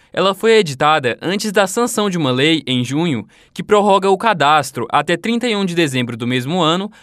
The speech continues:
para todos os produtores. Por isso, os especialistas apontam pontos conflitantes entre as duas normas. A diferença da M P setecentos e vinte e quatro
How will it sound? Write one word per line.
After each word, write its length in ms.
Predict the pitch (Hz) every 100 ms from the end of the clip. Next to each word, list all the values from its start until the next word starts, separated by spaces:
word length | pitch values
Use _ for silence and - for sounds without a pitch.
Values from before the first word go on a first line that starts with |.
| -
para 180 | 208 226
todos 340 | 220 190 190
os 120 | 208 -
produtores. 800 | 202 196 196 120 113 107 - _ _ _
Por 160 | - 143
isso, 340 | 160 151 117 - _ 147
os 120 | 156
especialistas 760 | 208 226 220 139 147 160 143 151
apontam 460 | 170 185 196 214
pontos 360 | 185 208 233 226
conflitantes 680 | 233 220 220 165 170 190 185
entre 220 | 190 214
as 140 | 196 135
duas 260 | 147 160
normas. 580 | 131 120 120 104 - - _
A 140 | 123
diferença 540 | 131 135 143 156 180 151
da 120 | 151
M 200 | 170 180
P 180 | 147 135
setecentos 480 | 135 - 160 175
e 60 | 139
vinte 220 | 131 123
e 20 |
quatro 500 | - 139 143 139 -